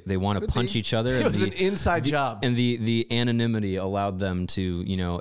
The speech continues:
Speaker 1: air out their grievance.
Speaker 2: I mean, I, that was one of my first thoughts was, like, it had to be another Blackhawk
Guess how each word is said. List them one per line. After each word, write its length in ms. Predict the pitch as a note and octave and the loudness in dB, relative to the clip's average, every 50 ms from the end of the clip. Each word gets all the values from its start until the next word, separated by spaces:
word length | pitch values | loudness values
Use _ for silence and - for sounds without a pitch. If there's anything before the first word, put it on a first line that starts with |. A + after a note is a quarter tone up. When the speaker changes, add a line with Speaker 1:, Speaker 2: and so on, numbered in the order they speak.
| - | -4
Speaker 1:
air 220 | - G2+ G2+ G#2 G2 | -2 -2 0 0 0
out 200 | G2 G2 G2 - | 0 0 -2 -2
their 120 | F#2 F2 | -4 -4
grievance. 540 | D#2+ F#2 F#2 F#2+ F#2 E2 D#2+ D#2 D#2 - - | -4 -4 -4 -4 -4 -4 -6 -6 -6 -6 -4
Speaker 2:
I 40 | D3+ | -4
mean, 160 | F3+ F#3 F#3 | -2 -2 -2
I, 100 | F3+ F3 | -2 -2
that 260 | B2+ D#3 D#3+ D#3+ E3 | -2 -2 -2 -2 -2
was 160 | F3 F#3+ D3+ | -2 -4 -4
one 140 | D#3 E3+ E3+ | -2 -2 -2
of 60 | E3+ | -2
my 100 | E3 D#3+ C#3+ | -2 -2 -4
first 340 | - - D3 D3+ C#3+ - - | -4 -4 -4 -4 -4 -4 -4
thoughts 260 | D3 C#3+ C#3 - - | -4 -4 -4 -4 -6
was, 140 | B2 A#2 G#2+ | -8 -6 -6
like, 200 | A#2+ B2 A#2 - | -6 -8 -8 -8
it 80 | - B2 | -8 -6
had 200 | A#2+ B2 B2+ A#2 | -4 -4 -4 -4
to 60 | C3 A2+ | -4 -4
be 100 | A#2+ A#2+ | -4 -4
another 240 | A2+ A2+ A2 G#2 G#2 | -4 -4 -6 -6 -6
Blackhawk 720 | F#2 G2 G2+ G2 G2+ - - G#2+ A#2+ B2+ - - - | -6 -6 -6 -6 -6 -8 -8 -8 -8 -8 -10 -12 -18